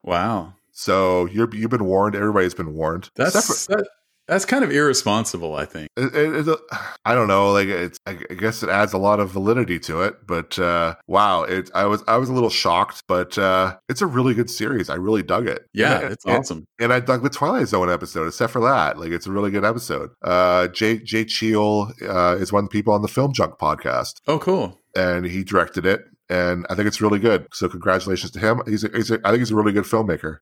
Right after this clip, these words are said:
Speaker 2: I've watched a bunch of stuff he's done. And he's, I think he's really good. Uh,
Speaker 1: Right
Speaker 2: the,
Speaker 1: on.
Speaker 2: the, uh, the episode on The Crow is really good.
Speaker 1: Oh, I love that one.
Speaker 2: Yeah.
Speaker 1: Yeah. Yeah, we watched The Crow right after that and, uh, enjoyed it all over again.
Speaker 2: It's a pretty good soundtrack, eh?
Speaker 1: Oh, it's the best. Yeah.
Speaker 2: Yeah.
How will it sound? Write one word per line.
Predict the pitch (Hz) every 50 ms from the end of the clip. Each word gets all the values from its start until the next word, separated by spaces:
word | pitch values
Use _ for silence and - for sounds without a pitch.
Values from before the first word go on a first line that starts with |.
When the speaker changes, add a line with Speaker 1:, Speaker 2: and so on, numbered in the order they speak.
| -
Speaker 2:
I've | - 90 92
watched | 98 92 87 -
a | 104
bunch | 87 101 98 - 98
of | 85
stuff | - 90 80 -
he's | 85 78 -
done. | 85 80 80 73 69 _ _ _ -
And | - 82
he's, | 87 82 - 110
I | - -
think | 92
he's | 95 90 85
really | 95 92 92 90
good. | 92 87 80 - - _ _ _ _ _ -
Uh, | 95 98 98 98 101
Speaker 1:
Right | 95 -
Speaker 2:
the, | 107 101 101 101
Speaker 1:
on. | - 143 98 92 _ _ _ - _ _ 92
Speaker 2:
the, | 87 110 110 110 107 104
uh, | 104 101 101 95
the | 87 - -
episode | 117 - - - 151 135
on | 131 117
The | 101
Crow | - - - - 107 101 101 98
is | 90 - 85
really | 87 85 85 82 80
good. | 76 80 78 71 67 - - -
Speaker 1:
Oh, | 101 101 98 95
I | 95 101
love | 101 95 95 92 -
that | 101 92 90
one. | 85 85 82 80 80 - _ _ _ _ -
Speaker 2:
Yeah. | 95 95 92 85 80 85
Speaker 1:
Yeah. | 87 85 85 87 - _
Yeah, | - 110 110
we | 110 120 127
watched | 127 139 143 135 - -
The | 123 -
Crow | - - - 120 131 135 123
right | 104 95 95 95
after | 101 113 110 - - 110 101
that | 101 107 120 113 90 - - -
and, | 92 95 104 117 107 101 95 90
uh, | 90 87 90 87 85 85 87 98 90 - -
enjoyed | 104 107 110 104 117 113 123 117
it | 110 101
all | 98 95 104 107
over | 107 110 110 113 101
again. | 87 82 80 76 76
Speaker 2:
It's | - -
a | -
pretty | - 139 120 113
good | 104 95
soundtrack, | - - 98 95 110 104 - - 78 76 73 - -
eh? | 80 85 113 123 - - -
Speaker 1:
Oh, | 101 110 110
it's | 110 - -
the | - 98
best. | 87 85 87 101 92 78 78 - - -
Yeah. | 87 85 104 98 92 113 107 104 120 -
Speaker 2:
Yeah. | 143